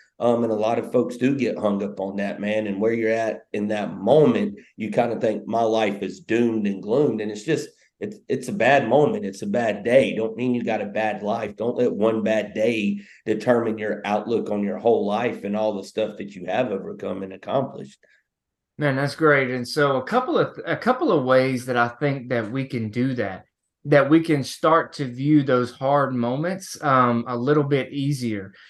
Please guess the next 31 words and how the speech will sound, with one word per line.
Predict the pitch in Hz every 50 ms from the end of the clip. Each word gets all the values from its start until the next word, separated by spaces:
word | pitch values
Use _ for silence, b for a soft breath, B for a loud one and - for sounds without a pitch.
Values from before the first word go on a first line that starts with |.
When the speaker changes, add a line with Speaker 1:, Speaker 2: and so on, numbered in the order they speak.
| b b b b -
Speaker 2:
is, | 175 160 156 151 143 139 127 135
uh, | 143 135 131 131 127 147 - -
is, | 170 156 147 143 135 131 120 -
is, | - 165 147 139 131 127 135
you | 143
know, | 143 147 143 135
if | - 214
you | 240
find | 240 - 254 220 214 208 185
yourself | 165 147 - - 160 151 143 139 -
in | 135 123
a | 113
season | 104 - - - - 151 165 175 160 147 160 151 147 139
of | - 131 123 110 110
worry, | 110 107 113 127 139 135 127 117 101 95 95
man, | 95 98 104 110 117 117 120 117 B B B B B B -
I | 131 143
want | 147 165 180 180 180 190
you | 170
to | 160 151
know | 143 147 151 156 156
that | 147 143
I'm | 127 120 117 117
with | 127 147 156 156 147 135
you. | 127 117 110
I've | 104 104 104 -
been | - 143 147 151 143 123
there, | 110 104 98 95 95
right? | 95 98 107 120 127 143 151 b b b b b b -
Uh, | 147 143 143
I'm | 147 151 165 165